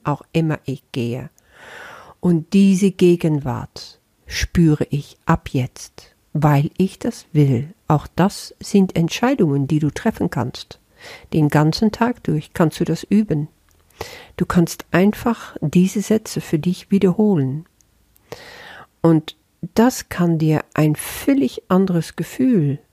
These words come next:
seiner Gegenwart und deine Würde geben.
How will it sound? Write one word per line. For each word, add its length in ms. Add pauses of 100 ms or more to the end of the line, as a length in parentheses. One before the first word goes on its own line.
seiner 440
Gegenwart 880
und 320 (120)
deine 600
Würde 300
geben. 580